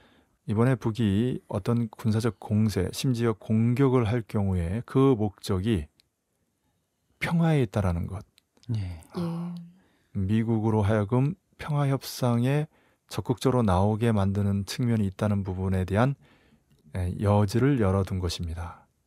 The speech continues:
Speaker 1: 아, 이것은 그 문장으로 보면은 "협상에 나와라"라고 하는 거지만 실질적으로는 전쟁으로 갈 가능성도 있는 겁니다. 두 가지 길이 다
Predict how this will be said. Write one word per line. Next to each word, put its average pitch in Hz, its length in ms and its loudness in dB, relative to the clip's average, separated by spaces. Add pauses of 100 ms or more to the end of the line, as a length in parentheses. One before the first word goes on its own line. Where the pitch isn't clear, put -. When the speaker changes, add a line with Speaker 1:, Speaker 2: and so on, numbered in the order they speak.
(560)
Speaker 1:
아, 104 220 -2
이것은 117 680 2
그 104 580 0
문장으로 123 640 4
보면은 107 920 2 (240)
"협상에 120 440 0
나와라"라고 90 920 -2
하는 95 160 0
거지만 90 420 -2 (640)
실질적으로는 107 960 2 (600)
전쟁으로 107 720 4
갈 95 200 2
가능성도 92 520 0
있는 87 200 0
겁니다. 85 460 -4
두 110 120 0
가지 104 260 4
길이 101 220 2
다 90 460 0